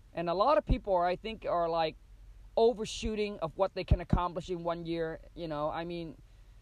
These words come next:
I've talked to people, I get people on interview and, and, and, and in some of my class, and they're only having a few hundred bucks to start out, but they wanna go in the next twelve months. I ask them what their goal is, and they wanna do, like, a hundred K or,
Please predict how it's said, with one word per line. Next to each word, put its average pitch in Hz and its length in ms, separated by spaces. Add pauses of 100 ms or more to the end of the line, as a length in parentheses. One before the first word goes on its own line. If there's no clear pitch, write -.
(460)
I've 285 200
talked 208 360
to - 80
people, 196 280
I 185 80
get 190 200
people 196 220
on 196 120
interview 185 720
and, 139 380
and, 139 340
and, 139 320
and 139 180
in 214 140
some 214 160
of 214 40
my 190 120
class, 180 560
and 156 120
they're 170 160
only 185 200
having 180 260
a 147 40
few 190 220
hundred 180 200
bucks 175 260
to 160 80
start 170 300
out, 175 320
but 156 120
they 165 120
wanna 170 260
go 170 240
in 175 220
the 151 80
next 160 240
twelve 170 240
months. 170 320
I 165 60
ask 160 240
them 160 100
what 156 160
their 139 100
goal 170 360
is, 165 300
and 143 200
they 151 80
wanna 160 300
do, 160 320
like, 147 200
a 135 60
hundred 160 320
K 156 380
or, 127 240